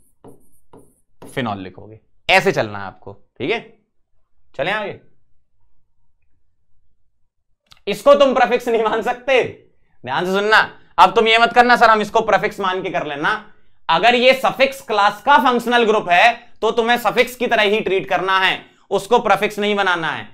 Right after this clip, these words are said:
प्रीफिक्स तो तब बनाते जब इससे कोई बड़ा वाला प्रायोरिटी का लगाते, तब ये प्रीफिक्स बनता। समझना बात को जो मैं बोल रहा हूं, है ना? बहुत इंपॉर्टेंट लेक्चर है आज का। अगर तुम्हारा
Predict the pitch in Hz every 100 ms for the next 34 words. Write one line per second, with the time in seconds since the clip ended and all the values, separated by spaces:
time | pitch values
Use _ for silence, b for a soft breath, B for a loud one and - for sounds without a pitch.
0 | - - 180 175 240 240 240 233 196 214
1 | 214 233 226 220 240 220 185 170 190 208
2 | 208 208 - - - _ - 156 165 165
3 | 165 165 151 139 123 123 120 165 180 185
4 | 160 143 143 131 107 107 95 - 120 135
5 | 170 170 165 170 160 143 131 120 110 127
6 | 185 135 139 143 139 143 143 131 160 165
7 | - - 98 _ - _ _ _ - -
8 | - 170 233 220 202 170 143 139 165